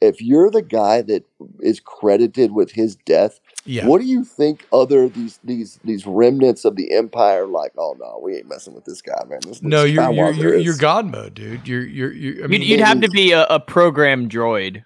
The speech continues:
Speaker 3: which the Dark Troopers are. You'd have to be a program droid to want to go up against that.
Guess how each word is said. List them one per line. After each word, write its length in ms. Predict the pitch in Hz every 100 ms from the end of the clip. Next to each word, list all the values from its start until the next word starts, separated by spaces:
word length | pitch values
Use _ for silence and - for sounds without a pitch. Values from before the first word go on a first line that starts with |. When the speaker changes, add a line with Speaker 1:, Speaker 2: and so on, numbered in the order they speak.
| _
Speaker 3:
which 280 | 110 110 113
the 120 | 113
Dark 240 | 110 104
Troopers 240 | 113 101 104
are. 200 | 101 104
You'd 140 | 120
have 160 | 139 127
to 80 |
be 100 | 123
a 60 | 120
program 440 | - 120 110 107
droid 380 | 101 104 101 95
to 100 | -
want 220 | 95 95
to 100 | 92
go 120 | 90 85
up 160 | -
against 280 | 104 - -
that. 120 | -